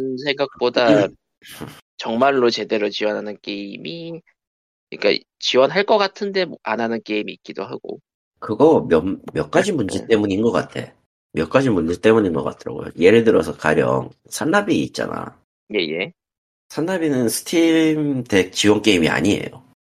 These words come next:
Speaker 1: 아, 최근
Speaker 2: 아.
Speaker 1: 만들어서 그런가?
Speaker 2: 아니, 보통 최근 만들면은 스팀 덱 지원도 당연히 하거든. 그럼 지원은 어느 정도 하게 돼 있고 에스디케이 받으면 할 수도 있고 하는데,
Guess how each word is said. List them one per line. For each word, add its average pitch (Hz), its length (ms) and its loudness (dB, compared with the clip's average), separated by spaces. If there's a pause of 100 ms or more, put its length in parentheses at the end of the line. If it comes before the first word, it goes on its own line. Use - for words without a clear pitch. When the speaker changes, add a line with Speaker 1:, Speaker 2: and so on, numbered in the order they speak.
(120)
Speaker 1:
아, 107 160 -2 (480)
최근 147 260 -4
Speaker 2:
아. 127 120 2
Speaker 1:
만들어서 - 320 0
그런가? - 300 -8 (460)
Speaker 2:
아니, 117 440 2 (220)
보통 113 440 0
최근 175 300 -4
만들면은 104 540 0
스팀 170 280 -8
덱 147 120 -4
지원도 123 320 -2
당연히 78 440 -2
하거든. 78 580 -4 (880)
그럼 87 220 -4
지원은 110 560 4
어느 87 220 2
정도 104 320 2
하게 127 260 -2
돼 82 140 -2
있고 - 260 -2
에스디케이 82 540 -2
받으면 - 340 -2
할 110 140 -4
수도 - 240 -8
있고 131 260 -8
하는데, 131 580 -2